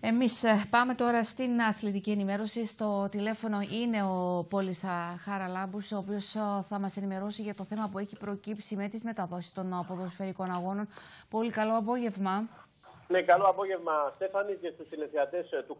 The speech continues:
Speaker 2: Capital. Ε, αν θυμά-, αν θυμούνται αυτοί που ήταν συντονισμένοι και χθες τέτοια ώρα, είχαμε κάνει μια ανοίξη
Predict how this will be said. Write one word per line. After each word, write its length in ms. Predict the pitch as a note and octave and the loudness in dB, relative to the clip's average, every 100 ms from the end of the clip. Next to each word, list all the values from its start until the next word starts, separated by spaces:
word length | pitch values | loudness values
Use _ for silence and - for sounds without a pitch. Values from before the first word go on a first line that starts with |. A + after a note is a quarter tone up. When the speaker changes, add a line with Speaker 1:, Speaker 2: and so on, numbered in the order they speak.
| - | 0
Speaker 2:
Capital. 460 | F#3 G#3 G#3+ G#3+ G3+ - | 0 0 0 0 0 -4
Ε, 20 | D#3 D#3 D3+ | 0 0 0
αν 100 | F3 | -2
θυμά-, 320 | F3+ F3+ F#3 F#3 F3 | -4 0 2 4 2
αν 60 | - | -2
θυμούνται 320 | F3 F#3+ F3+ | -10 -4 -2
αυτοί 220 | D#3 F3+ | -2 -6
που 180 | D3 D#3 | -12 -8
ήταν 180 | D#3+ D3+ | -6 -6
συντονισμένοι 420 | C3+ C3 B2+ C#3 A#2+ | -8 -10 -8 -8 -10
και 100 | A#2 | -16
χθες 140 | - | -14
τέτοια 260 | - C#3+ C#3+ | -12 -2 4
ώρα, 140 | F#3 | 6
είχαμε 260 | F#3 F3+ E3+ | 6 4 6
κάνει 260 | F3+ F#3 E3+ | 6 6 4
μια 220 | D#3+ D3 | 6 6
ανοίξη 540 | C3+ E3+ - - C#3 | 6 -2 -4 -8 -8